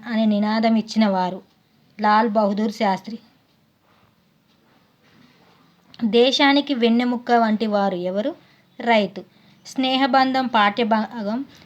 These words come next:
ఏ ప్రక్రియకు చెందును? నీతి కథ. "వేటగాడు వస్తున్నాడు వడివడిగా నడవండి" అని స్నేహితులను తొందరపెట్టినది ఎవరు? కాకి.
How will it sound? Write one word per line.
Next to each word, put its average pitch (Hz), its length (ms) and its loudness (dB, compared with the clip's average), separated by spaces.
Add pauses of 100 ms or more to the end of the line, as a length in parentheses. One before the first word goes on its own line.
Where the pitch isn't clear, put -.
(120)
ఏ 240 140 2
ప్రక్రియకు 247 640 -2
చెందును? 226 460 0 (640)
నీతి 240 300 -2
కథ. 190 300 -4 (920)
"వేటగాడు 277 640 4
వస్తున్నాడు 247 760 -2
వడివడిగా 233 680 0
నడవండి" 220 680 0
అని 226 160 0
స్నేహితులను 226 640 0
తొందరపెట్టినది 214 1000 -4 (340)
ఎవరు? 208 300 -2 (520)
కాకి. 214 400 -2